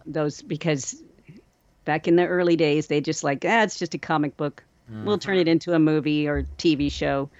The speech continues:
Speaker 2: Yep.
Speaker 1: Just put some unknown in there.
Speaker 2: Yeah.
Speaker 1: Yeah. You
Speaker 2: No,
Speaker 1: gotta
Speaker 2: I
Speaker 1: put
Speaker 2: agree.
Speaker 1: the, put the biggies in there. So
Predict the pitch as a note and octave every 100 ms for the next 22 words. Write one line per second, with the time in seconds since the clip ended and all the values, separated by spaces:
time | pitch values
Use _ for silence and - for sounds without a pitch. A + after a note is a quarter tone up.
0 | - G2+ G2+ G#3+ - B3 F#3+ F3+ F#3 F3
1 | E3 D#3 D3+ C#3+ C3 C3 C3+ - - _
2 | _ - G2 D2 E3+ B2+ _ _ - F#3
3 | F#3 G3+ G3 G3 F3+ F3+ - - G#3+ G3+
4 | F#3+ F3+ E3+ D#3 C#3+ C#3 C#3 - D#3 D3